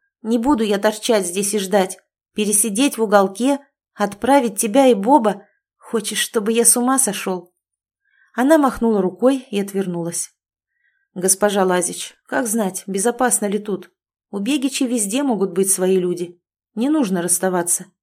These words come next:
резонно заметил Боб. «Лучше держаться вместе, защищать друг друга». Спасибо ему,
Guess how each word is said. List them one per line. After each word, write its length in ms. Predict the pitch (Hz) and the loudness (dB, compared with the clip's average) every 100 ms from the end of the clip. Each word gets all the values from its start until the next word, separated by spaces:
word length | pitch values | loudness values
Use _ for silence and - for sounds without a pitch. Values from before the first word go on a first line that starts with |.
| _ - | _ -4
резонно 520 | 180 175 185 180 170 | -2 0 -2 -2 -4
заметил 420 | 175 175 170 180 | -4 -6 -4 -6
Боб. 280 | 165 175 175 _ _ _ _ _ _ | -4 -4 -6 _ _ _ _ _ _
«Лучше 320 | 233 302 339 254 | 0 0 0 0
держаться 560 | 233 220 262 262 262 | 0 2 0 0 0
вместе, 580 | 240 262 208 - 180 - _ _ | 2 0 0 -4 -10 -14 _ _
защищать 600 | 185 220 262 - 247 170 | -6 -4 -4 -2 -2 -2
друг 200 | 180 190 | -6 -4
друга». 380 | 190 175 170 _ _ _ _ _ _ _ _ _ | -6 -6 -8 _ _ _ _ _ _ _ _ _
Спасибо 720 | _ - 208 202 - 202 196 | _ -6 -2 0 0 -2 -2
ему, 400 | 196 190 190 190 | -2 -2 -4 -8